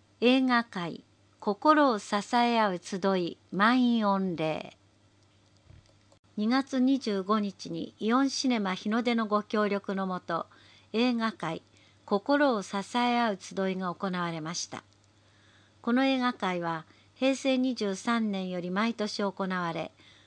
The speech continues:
福祉関係の映画を上映し、地域の方へ福祉に関する啓発活動として行われてきました。今年度は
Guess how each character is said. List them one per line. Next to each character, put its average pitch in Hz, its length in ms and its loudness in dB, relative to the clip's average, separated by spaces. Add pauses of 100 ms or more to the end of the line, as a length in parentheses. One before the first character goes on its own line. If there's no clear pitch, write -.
(100)
福 - 220 -4
祉 277 200 -4
関 262 200 2
係 214 200 -2
の 190 200 0
映 202 160 0
画 185 180 -4
を 165 80 -4
上 190 320 0
映 185 140 -2
し、 - 320 -10 (440)
地 269 220 0
域 214 180 -8
の 190 120 -4
方 180 340 -6
へ - 160 -8 (340)
福 - 160 2
祉 277 220 0
に 214 140 0
関 220 320 0
す 196 160 -6
る 180 140 -2
啓 269 220 2
発 269 320 -2
活 254 280 -2
動 196 180 2
と 185 140 -4
し 185 100 -6
て - 120 -6
行 175 180 -4
わ 208 260 0
れ 190 100 -2
て 185 140 -6
き 180 140 -8
ま 160 120 -4
し - 140 -4
た。 - 180 -16 (1080)
今 269 260 4
年 247 240 2
度 165 160 -4
は 160 220 -4